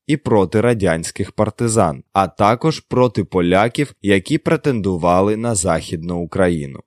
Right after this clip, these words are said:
З середини тисяча дев'ятсот сорок третього року радянські війська розпочали звільнення території України.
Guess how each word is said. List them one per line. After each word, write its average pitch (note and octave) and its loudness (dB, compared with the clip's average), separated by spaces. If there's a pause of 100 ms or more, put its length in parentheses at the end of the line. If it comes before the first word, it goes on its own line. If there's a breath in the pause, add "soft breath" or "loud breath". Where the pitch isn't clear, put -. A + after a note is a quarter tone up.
(240)
З G2 -6
середини C#3 2
тисяча A2+ -4
дев'ятсот F#2+ 0
сорок A2 0
третього D#2+ 0
року C3+ 2
радянські C3 2
війська A#2+ 2
розпочали G#2+ 0
звільнення A2 -2
території E2+ -2
України. F2+ -2